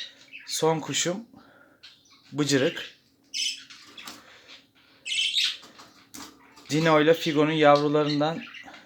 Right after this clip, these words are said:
erkek olan bir tanesiyle Bıcırık'ı eşleştirmeyi düşünüyorum. Tabii bunun için önümüzde biraz zaman var.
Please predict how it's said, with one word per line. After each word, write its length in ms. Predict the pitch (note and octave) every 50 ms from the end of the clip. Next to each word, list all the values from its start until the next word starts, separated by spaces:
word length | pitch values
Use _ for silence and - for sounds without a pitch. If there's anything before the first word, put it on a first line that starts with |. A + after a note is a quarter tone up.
| - - - - - -
erkek 400 | - B2+ C3+ C3 - D3+ C#3+ -
olan 280 | D3 C#3 C#3 C#3 C#3 C#3
bir 100 | C#3 C3+
tanesiyle 680 | - D3 C#3 C3+ C#3 C3 - - C3+ B2+ C#3+ D3 C#3+
Bıcırık'ı 500 | C#3 C3+ C3+ C#3+ C3+ C3+ D3 D3+ C3 -
eşleştirmeyi 720 | C#3 C3 A#2+ - D3 D3 C#3 - - C#3+ C#3+ D3 C#3+ C3+
düşünüyorum. 480 | B2 A#2 - - B2 A#2+ A#2+ A#2+ D3+ D#3+ - - - - - - - - - - - - -
Tabii 220 | D3 C#3+ C#3+ D3 C3+ C3+
bunun 120 | D3 D3+
için 260 | D3 C#3 - - D3
önümüzde 640 | C#3 C3+ C#3 C#3 C3+ C3 A#2+ B2 C#3+ D3+ D3+ - - - - - - - - - - -
biraz 320 | B2+ C3 C#3+ C#3+ C#3+ C3
zaman 380 | B2+ C#3 C#3 C#3 C#3+ C#3+ C3 B2+
var. 260 | B2+ C#3 E3+ - -